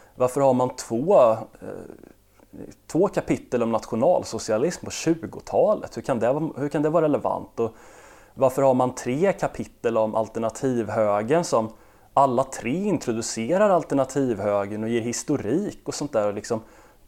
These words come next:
ta-, i princip tar upp samma sak samtidigt som de säger emot varandra på olika punkter? Då måste man väl rimligtvis belysa det här från, från olika delar.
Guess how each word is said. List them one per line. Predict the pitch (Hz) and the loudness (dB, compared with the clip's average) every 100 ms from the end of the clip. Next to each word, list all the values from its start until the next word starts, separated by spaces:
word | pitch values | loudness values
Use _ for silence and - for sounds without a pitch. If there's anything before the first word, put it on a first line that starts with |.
| _ - - | _ -20 -14
ta-, | - - | -10 -10
i | |
princip | - 151 - 127 - | -4 -4 0 -2 0
tar | 139 | -2
upp | 113 - | -2 0
samma | 123 107 110 | 2 2 0
sak | - 107 156 - - | 0 2 2 0 -4
samtidigt | 143 131 123 110 | -2 -2 -2 -4
som | 104 113 | -4 -6
de | 113 | -4
säger | - 113 113 | -2 0 0
emot | 101 123 165 170 | -2 -4 -2 0
varandra | 131 104 104 | 2 2 -2
på | - 107 | -4 -6
olika | 110 101 92 151 | -6 -8 -6 -6
punkter? | - 160 151 - | -2 -2 -4 -8
Då | 85 | -8
måste | 127 - | -8 -4
man | 139 | -2
väl | 135 | -2
rimligtvis | 127 123 107 107 - | -2 -2 -2 -6 -6
belysa | 113 110 98 - 160 | -4 -4 -6 -4 2
det | |
här | 135 | 2
från, | 98 107 101 - - - - | 2 -2 -6 -14 -20 -20 -14
från | - 117 | -4 -2
olika | 117 107 92 101 | 0 -2 -2 -2
delar. | 117 113 101 117 147 | 0 0 2 2 2